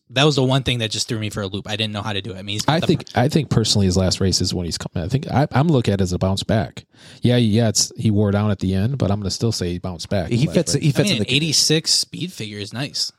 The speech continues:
Speaker 2: Yeah.
Speaker 1: It's nice. I like that for Arlington Park too.
Speaker 3: Yeah.
Speaker 1: It's not like
Speaker 3: The
Speaker 1: you're
Speaker 3: horse is never gonna get back to what he was running with Wayne
Speaker 1: Right.
Speaker 3: Catalano. It's just
Speaker 1: So,
Speaker 3: those
Speaker 1: I
Speaker 3: days
Speaker 1: mean,
Speaker 3: are done.
Speaker 1: I think, like you said, he fits in this field. Um, he's got his prime power. I mean, he's,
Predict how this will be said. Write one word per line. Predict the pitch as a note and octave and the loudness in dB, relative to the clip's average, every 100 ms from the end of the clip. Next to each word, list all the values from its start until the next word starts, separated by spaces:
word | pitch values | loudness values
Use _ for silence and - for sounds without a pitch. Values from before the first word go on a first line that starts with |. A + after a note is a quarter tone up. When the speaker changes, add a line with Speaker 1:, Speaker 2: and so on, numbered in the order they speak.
| _ | _
Speaker 2:
Yeah. | A#2 - E2+ - - _ | -2 -2 -4 -8 -20 _
Speaker 1:
It's | - - | -14 -6
nice. | A2+ D3+ | -4 -4
I | - | -6
like | G#2+ A2+ | -4 -4
that | A#2 A2+ | -2 -4
for | - A2 | -4 -4
Arlington | A2 A2+ A2+ A2 | -2 -4 -6 -8
Park | G2 G#2+ G2+ | -6 -6 -6
too. | - | -6
Speaker 3:
Yeah. | A2+ | -6
Speaker 1:
It's | G#2+ | -6
not | A2+ A2+ | -8 -8
like | G#2+ | 0
Speaker 3:
The | |
Speaker 1:
you're | D3 | 2
Speaker 3:
horse | E3+ A3+ | 4 4
is | E3 | 4
never | C3 C3 B2+ | 4 4 4
gonna | B2 | 4
get | A2 G2+ | 4 2
back | G2+ G#2 | -2 -2
to | |
what | G2+ | 0
he | F#2+ | 0
was | F2+ | 0
running | G2 F2 E2 | 0 0 -2
with | D#2 | -8
Wayne | D#2+ C#2+ | -12 -2
Speaker 1:
Right. | A#2 G2+ F#2 | 0 0 -2
Speaker 3:
Catalano. | F2+ D2+ D2 C#2 | -4 -6 -8 -12
It's | D#2 | -8
just | F#2+ F2 - | -8 -8 -6
Speaker 1:
So, | - B2+ | 0 2
Speaker 3:
those | B2 | 4
Speaker 1:
I | |
Speaker 3:
days | C#3 D3+ | 4 2
Speaker 1:
mean, | |
Speaker 3:
are | - | 0
done. | F3+ | 0
Speaker 1:
I | C3 | -2
think, | D#3+ C3+ | -2 -4
like | B2 | -4
you | B2 | -2
said, | A2 G#2 | -2 -2
he | G2+ | -4
fits | - G#2+ A2 | -4 -4 -4
in | |
this | G#2 - | -4 0
field. | C#3+ D#3 C#3+ C3+ C3+ | 4 4 4 0 -8
Um, | A#2+ G#2+ G#2+ G#2 | -6 -6 -6 -10
he's | G#2+ G#2+ | -8 -2
got | C3 | -2
his | B2+ B2 | -2 -4
prime | - B2 B2+ | 0 0 0
power. | A#2 A#2+ G2 | 0 2 0
I | |
mean, | G2+ G#2 | -4 -8
he's, | G#2 G#2 | -6 -6